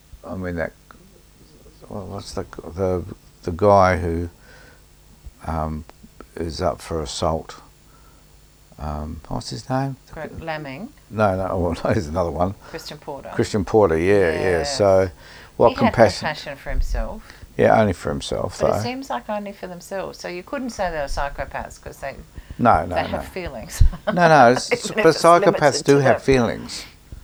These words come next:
Speaker 2: Oh,
Speaker 1: Psychopaths are
Speaker 2: okay.
Speaker 1: not without feeling.
Speaker 2: Really? Okay.
Speaker 1: They are without acknowledging other people's
Speaker 2: People's
Speaker 1: feelings.
Speaker 2: feelings. Okay.
Speaker 1: That's what they lack.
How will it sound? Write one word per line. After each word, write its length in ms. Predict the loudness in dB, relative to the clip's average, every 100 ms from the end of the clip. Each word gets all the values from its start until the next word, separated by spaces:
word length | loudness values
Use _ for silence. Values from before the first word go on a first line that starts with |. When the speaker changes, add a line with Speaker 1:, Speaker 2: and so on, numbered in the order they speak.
| -20 -20 _ -10
Speaker 2:
Oh, 20 |
Speaker 1:
Psychopaths 520 | 4 6 6 4 6
are 40 | 6
Speaker 2:
okay. 80 | 8
Speaker 1:
not 460 | 8 6 2 -8
without 480 | 0 4 8 6 4
feeling. 300 | -2 -4 -2 -4
Speaker 2:
Really? 160 | -4 -6
Okay. 360 | -8 -12 -10 2
Speaker 1:
They 140 | 6
are 220 | 8 8
without 420 | 6 4 6 6
acknowledging 600 | 4 2 2 2 -2 -6 0
other 220 | 2 2
people's 520 | 0 -2 -2 -6 -8
Speaker 2:
People's 0 |
Speaker 1:
feelings. 520 | -2 -2 -2 -6 -8 -12 -14
Speaker 2:
feelings. 140 | -16 -14 -10 -10 -12
Okay. 300 | -14 -14 -18 -10
Speaker 1:
That's 160 | -4 -2
what 140 | 0
they 120 | 2
lack. 340 | 4 4 4